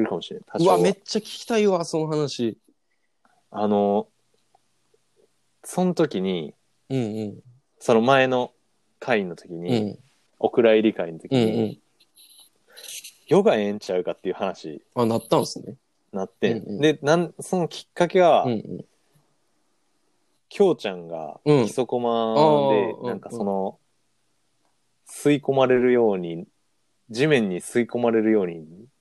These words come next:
Speaker 1: 極めたらなれるみたいな話が
Speaker 2: うん。
Speaker 1: あったやん。
Speaker 2: 僕の先輩が言ってたっすね、それは。
Speaker 1: そうそうそうそう。
Speaker 2: うん。
Speaker 1: ちょっとそれ、山でヨガあり、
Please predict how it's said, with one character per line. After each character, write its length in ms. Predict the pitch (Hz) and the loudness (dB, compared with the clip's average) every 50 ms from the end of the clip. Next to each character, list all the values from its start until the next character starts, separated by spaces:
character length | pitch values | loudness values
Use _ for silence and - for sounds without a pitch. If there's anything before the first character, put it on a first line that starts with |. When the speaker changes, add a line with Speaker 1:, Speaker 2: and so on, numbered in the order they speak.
| _ _ _ _ - | _ _ _ _ -4
Speaker 1:
極 260 | - - 135 123 117 | 0 2 4 4 4
め 100 | 104 95 | 2 2
た 100 | - 87 | 0 -4
ら 200 | - 80 - - _ _ - | -6 -6 -8 -10 _ _ -8
な 160 | 113 107 101 | -6 -4 -2
れ 100 | 95 95 | -2 -2
る 100 | 92 98 | -2 -4
み 120 | 92 90 85 | -6 -8 -10
た 100 | - 85 | -12 -14
い 60 | 80 | -14
な 60 | 80 | -12
話 280 | 87 90 87 - - 87 | -12 -12 -12 -10 -8 -8
が 160 | 82 76 - - | -8 -8 -8 -6
Speaker 2:
う 80 | 143 147 | -4 -2
ん。 260 | 131 107 95 - - _ _ _ _ _ _ _ _ _ _ _ _ _ - | -2 -4 -6 -10 -18 _ _ _ _ _ _ _ _ _ _ _ _ _ -12
Speaker 1:
あ 80 | 107 | -12
っ 100 | 104 _ | -6 _
た 100 | - 107 | 0 0
や 100 | 95 82 | 0 0
ん。 40 | - | -2
Speaker 2:
僕 220 | 131 135 135 160 | -4 -2 0 0
の 100 | 165 175 | 0 0
先 300 | 170 - 156 135 131 135 131 | 0 0 -2 -2 -2 -2 -2
輩 160 | - 131 131 | 0 0 0
が 60 | 127 135 | 0 0
言 100 | 135 135 | -2 -2
っ 20 | |
て 80 | - 131 | -4 -8
た 100 | - - | -12 -12
っ 20 | |
す 120 | - - 107 | -12 -12 -12
ね、 100 | 113 113 | -12 -10
そ 120 | - - | -10 -8
れ 60 | 90 | -6
は。 180 | 90 85 78 - _ _ _ - | -6 -6 -8 -10 _ _ _ -6
Speaker 1:
そ 140 | - 104 95 | -2 0 0
う 60 | 90 | 2
そ 180 | 123 120 98 90 | 2 2 2 2
う 40 | |
そ 200 | 87 - 101 90 | 2 0 0 0
う 20 | 87 | 0
そ 320 | - - 90 78 73 - _ | -2 -2 -4 -4 -4 -8 _
う。 560 | _ _ _ _ _ _ _ _ _ _ _ | _ _ _ _ _ _ _ _ _ _ _
Speaker 2:
う 0 | |
ん。 20 | _ _ _ _ _ _ _ _ _ - - - - - - _ _ | _ _ _ _ _ _ _ _ _ -20 -20 -20 -20 -20 -20 _ _
Speaker 1:
ち 140 | - - - | -6 -2 -2
ょ 20 | 208 | -2
っ 80 | - _ _ - | -2 _ _ -14
と 100 | - 139 | -12 -10
そ 160 | - - 131 | -8 -4 0
れ、 400 | 143 151 147 147 147 147 - - | 2 2 4 4 4 2 2 -2
山 320 | - 123 156 175 196 196 143 | -6 -6 -2 0 2 2 2
で 140 | 110 95 | 0 -2
ヨ 160 | 87 95 113 117 | -4 -2 -4 -4
ガ 200 | 101 80 78 95 | -4 -6 -6 -6
あ 60 | 123 | -8
り、 100 | 139 | -8